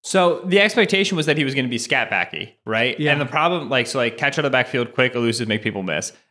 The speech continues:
Speaker 1: And the problem is that people, I think, oftentimes hear that and then go like, "Oh, and he's gonna be, like, a, uh, like, an explosive play threat, and he's gonna be
Speaker 2: Yeah.
Speaker 1: a breakaway threat." And he ran four fours, but he just does not have a very long stride, right? And so it's very hard for him to just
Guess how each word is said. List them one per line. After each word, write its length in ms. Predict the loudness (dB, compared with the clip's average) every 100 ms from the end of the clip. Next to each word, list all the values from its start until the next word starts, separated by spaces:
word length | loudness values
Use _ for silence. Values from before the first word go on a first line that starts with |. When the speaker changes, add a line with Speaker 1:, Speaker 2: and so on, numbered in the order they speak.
| -4
Speaker 1:
And 100 | 0
the 60 |
problem 260 | 2 2 2
is 120 | 2
that 140 | 0
people, 680 | 0 0 2 2 2 -2 -10 -8
I 100 | -2
think, 160 | -2 0
oftentimes 420 | -2 -2 -4 -6
hear 300 | -2 0 2
that 380 | 2 0 -2 _
and 100 | 0
then 140 | 2 4
go 120 | 4
like, 260 | 4 0 0
"Oh, 300 | 2 2 2
and 100 | 0
he's 140 | -2
gonna 160 | -2 -2
be, 100 | 0
like, 220 | 0 0
a, 280 | 2 0 -2 -8 -6
uh, 160 | -4 -2
like, 160 | -2
an 80 | -2
explosive 580 | -2 0 4 4 2 -4
play 160 | -2
threat, 240 | -2 -2 -2
and 80 | -2
he's 80 |
gonna 120 | 0 2
be 40 |
Speaker 2:
Yeah. 80 | 2
Speaker 1:
a 40 |
breakaway 340 | 2 0 0 -4
threat." 340 | -2 -4 -4 _ 0
And 120 | 4
he 80 | 6
ran 240 | 4 2
four 240 | 2 0 0
fours, 560 | 0 -2 -2 -2 -6 -12 _ _ 2
but 120 | 4
he 120 | 6
just 160 | 4 4
does 180 | 4
not 140 | 4 2
have 140 | 2
a 60 | 2
very 280 | 4 4 4
long 560 | 4 6 6 4 -2
stride, 800 | -4 -8 -6 -2 -2 -2 -6 -14 -18 -4
right? 240 | 0 0
And 100 | 0
so 80 | 0
it's 120 | 2
very 180 | 0 0
hard 260 | 2 2
for 80 | 2
him 100 | -2
to 40 | -2
just 220 | -4 -6